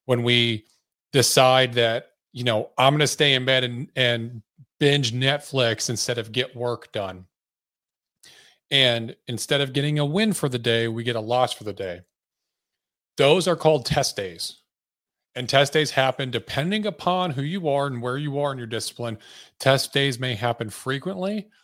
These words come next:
or they may happen sporadically. And what I found in my journey to, to work on my discipline and become the best version of myself in order to increase my potential, what I found is that my test days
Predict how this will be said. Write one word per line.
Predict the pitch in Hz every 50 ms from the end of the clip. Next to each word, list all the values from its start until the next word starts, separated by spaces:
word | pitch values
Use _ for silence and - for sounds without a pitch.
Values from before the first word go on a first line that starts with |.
| _ _ _
or | - 139 139
they | 139 143 143
may | 143 143 147 139
happen | - 135 123 120 - 135 123
sporadically. | - - - - 127 123 120 117 110 104 95 - _ - 92 - - _ _ - - - _
And | 131 127 123
what | 120 123 120
I | 120 123 120
found | - - - 214 208 190 156 131 120 117 117 117 - - _ - _ _
in | - 131 127 120 120
my | 123 127 147 160 185 208
journey | 196 165 151 175 196 190 175 139 113 104 92 87 98 _ _ _ _ _ _ _ _
to, | - 135 127 127 165 -
to | - - 127 117 117
work | 113 107 139 180 - -
on | 170 156
my | 151 156
discipline | 151 127 139 135 120 - 143 - 143 135 131 123
and | 113
become | 107 113 107 - - - 143 147 147 151 156 - _ -
the | 117 113
best | 98 - - - 120 - -
version | 151 127 170 202 226 214 160 160 147
of | 120 117
myself | 117 113 110 - - 127 120 117 117 113 -
in | 123
order | 127 131 135 131
to | - - 131
increase | 123 120 117 - 135 139 127 - -
my | 117
potential, | 113 - 110 - - - 214 - - 143 120 117 - - - - - -
what | 151 160
I | 190 208
found | 196 - 180 165 156 151
is | 135 -
that | 143 131 143 - -
my | 120 123 123
test | 120 - - - 202 214 190 - -
days | 151 135 131 127 113